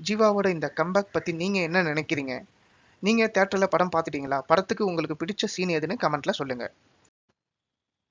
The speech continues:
எஸ் டி ஆர் இப்போ ஃபுல் ஃபார்ம்ல இருக்காரு. பழைய சிம்புவை ஓரம் தள்ளிட்டு புது அவதாரத்துல வரிசையா தரமான படங்களை லாக் பண்ணிட்டு வராரு. இப்போ அவரோட அடுத்த ப்ராஜெக்ட் பத்தி ஒரு செம்ம ஹாட் அப்டேட் கிடைச்சிருக்கு. வாங்க டீட்டெயிலா பார்க்கலாம்.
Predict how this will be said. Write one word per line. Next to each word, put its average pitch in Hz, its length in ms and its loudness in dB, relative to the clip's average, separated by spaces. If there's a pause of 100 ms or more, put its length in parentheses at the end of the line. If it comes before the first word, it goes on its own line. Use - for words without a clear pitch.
(680)
எஸ் 165 240 0
டி 233 120 6
ஆர் 202 100 8
இப்போ 156 320 0
ஃபுல் 208 240 -4
ஃபார்ம்ல 190 300 2
இருக்காரு. 151 380 0 (120)
பழைய 175 380 2
சிம்புவை 190 300 4
ஓரம் 165 380 -2
தள்ளிட்டு 147 460 -2
புது 185 240 0
அவதாரத்துல 170 580 4
வரிசையா 170 560 0
தரமான 180 420 2
படங்களை 160 380 0
லாக் 147 240 0
பண்ணிட்டு 147 360 -2
வராரு. 127 260 -4 (480)
இப்போ 208 300 2
அவரோட 160 260 4
அடுத்த 156 380 2
ப்ராஜெக்ட் 165 320 2
பத்தி 160 220 -4
ஒரு 143 180 -4 (160)
செம்ம 180 180 2
ஹாட் 185 380 0
அப்டேட் 160 360 -2
கிடைச்சிருக்கு. 151 480 -4 (500)
வாங்க 196 400 6
டீட்டெயிலா 170 380 4
பார்க்கலாம். 139 440 -2